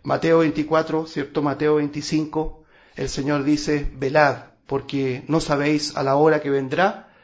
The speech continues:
vuestro Señor, porque la venida del Señor será como ladrón en la noche". Si nosotros supiéramos cuándo va a venir el ladrón, estaríamos velando.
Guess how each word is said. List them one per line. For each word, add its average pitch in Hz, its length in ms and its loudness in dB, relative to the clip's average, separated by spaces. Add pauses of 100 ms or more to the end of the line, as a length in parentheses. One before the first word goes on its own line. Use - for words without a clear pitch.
(180)
vuestro 160 460 -2
Señor, 151 560 -2
porque 135 200 -4
la 135 120 0
venida 160 340 2
del 156 140 0
Señor 156 340 -2
será 160 300 -2
como 180 400 0 (200)
ladrón 151 600 0
en 156 140 -2
la 170 100 0
noche". 196 460 2
Si 139 160 -8
nosotros 139 360 -2
supiéramos 175 520 0
cuándo 175 340 2
va 170 60 6
a 165 100 6
venir 175 140 -2
el 165 80 -2
ladrón, 170 260 4
estaríamos 175 540 0
velando. 202 520 2